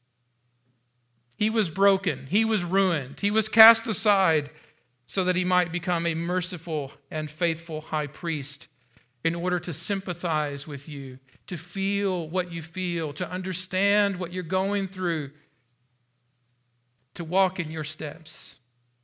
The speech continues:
even as he calls you to walk in his. Why? So that he would sympathize with your weaknesses,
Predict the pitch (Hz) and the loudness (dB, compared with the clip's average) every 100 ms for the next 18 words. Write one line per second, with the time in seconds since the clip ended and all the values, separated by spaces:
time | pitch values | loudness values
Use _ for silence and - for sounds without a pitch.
0 | _ _ _ _ - 151 151 147 139 147 | _ _ _ _ -10 -8 -4 -4 -6 -8
1 | 160 160 147 143 143 151 156 160 156 170 | -4 -2 -2 -6 -4 -4 -4 -6 -6 -6
2 | 151 139 - - - _ _ _ _ _ | -8 -12 -14 -16 -20 _ _ _ _ _
3 | _ _ _ _ _ 156 180 185 180 - | _ _ _ _ _ -4 -2 -2 -4 -10
4 | _ _ _ _ _ _ _ _ _ _ | _ _ _ _ _ _ _ _ _ _
5 | _ _ _ _ _ _ - - 151 147 | _ _ _ _ _ _ -12 -6 -4 -4
6 | 165 156 139 - 175 175 - 175 165 165 | -4 -6 -8 -6 -6 -8 -4 -2 0 -2
7 | 160 139 151 135 151 165 151 139 - 143 | -6 -10 -8 -6 -6 -6 -6 -8 -10 -12
8 | 139 135 - - - - | -12 -12 -12 -12 -14 -18